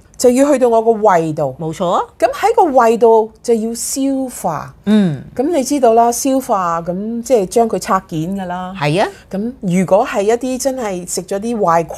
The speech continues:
Speaker 1: 菌啊，嚇，污糟嘢呢，
Speaker 2: 嗯。
Speaker 1: 佢如果夠強嘅胃酸呢，連嗰啲菌都可以消化咗，咁變咗佢就唔會傷害我哋嘅。
Speaker 2: 嗯。
Speaker 1: 咁所以就個胃呢係好酸嘅。咁佢嘅目的就係要嚟殺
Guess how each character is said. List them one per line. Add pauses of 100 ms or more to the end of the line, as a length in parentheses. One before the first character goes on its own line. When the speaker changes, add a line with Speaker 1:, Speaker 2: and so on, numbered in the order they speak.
(160)
Speaker 1:
菌
啊，
嚇，
污
糟
嘢
呢，
Speaker 2:
嗯。 (300)
Speaker 1:
佢
如
果
夠
強
嘅
胃
酸
呢， (220)
連
嗰
啲
菌
都
可
以
消
化
咗，
咁
變
咗
佢
就
唔
會
傷
害
我
哋 (100)
嘅。 (320)
Speaker 2:
嗯。
Speaker 1:
咁
所
以
就
個 (160)
胃
呢
係
好
酸
嘅。 (680)
咁
佢
嘅
目
的
就
係
要
嚟 (280)
殺